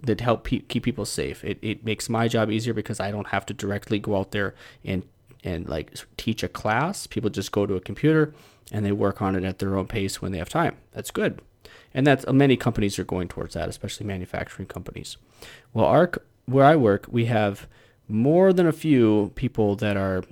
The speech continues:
not very technically savvy, and many of those are, uh, getting close to retirement in age.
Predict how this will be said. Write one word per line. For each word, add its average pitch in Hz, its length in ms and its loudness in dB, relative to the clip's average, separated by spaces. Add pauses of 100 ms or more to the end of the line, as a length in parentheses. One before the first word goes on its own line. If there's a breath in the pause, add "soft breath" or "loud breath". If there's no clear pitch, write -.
(120)
not 110 440 0
very 113 180 4
technically 101 460 -4
savvy, 110 480 -2 (380 soft breath)
and 98 420 -2
many 107 300 4
of 104 100 4
those 101 360 2
are, 95 380 0 (240)
uh, 82 260 -8 (400)
getting 190 280 -2
close 120 340 -2
to - 100 -12
retirement 95 600 -6
in 101 140 -8
age. 92 400 -8